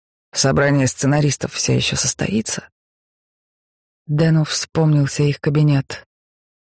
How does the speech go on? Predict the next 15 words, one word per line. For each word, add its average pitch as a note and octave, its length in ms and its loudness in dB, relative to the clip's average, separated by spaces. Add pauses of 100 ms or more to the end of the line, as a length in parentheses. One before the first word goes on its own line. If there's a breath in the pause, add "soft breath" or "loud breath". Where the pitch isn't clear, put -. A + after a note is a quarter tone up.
(480)
Марти D#2+ 280 -2
сидит - 400 -4
во D#3+ 60 -2
главе D3 280 2
стола E3+ 360 -2
в - 60 -4
своем D#3+ 340 0
офисном D3+ 380 -2
кресле. D#3 460 -4 (760)
За - 160 -2
ним F3 200 0
на F3 80 0
стене E3 360 0
белая D3 360 0
доска. C3 540 -2